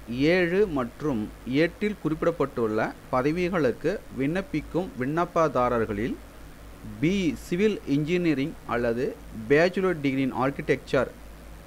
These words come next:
கல்வித் தகுதியுடன் M Plan தேர்ச்சி பெற்றுள்ளவர்கள் மட்டும் பட்டப்படிப்பு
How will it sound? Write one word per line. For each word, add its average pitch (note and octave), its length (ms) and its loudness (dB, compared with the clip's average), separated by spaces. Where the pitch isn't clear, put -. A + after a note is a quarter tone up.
கல்வித் D#3+ 340 2
தகுதியுடன் C3 580 2
M F3+ 100 0
Plan C#3+ 240 4
தேர்ச்சி F#3 340 2
பெற்றுள்ளவர்கள் A#2+ 640 0
மட்டும் D3 320 -4
பட்டப்படிப்பு F3 720 0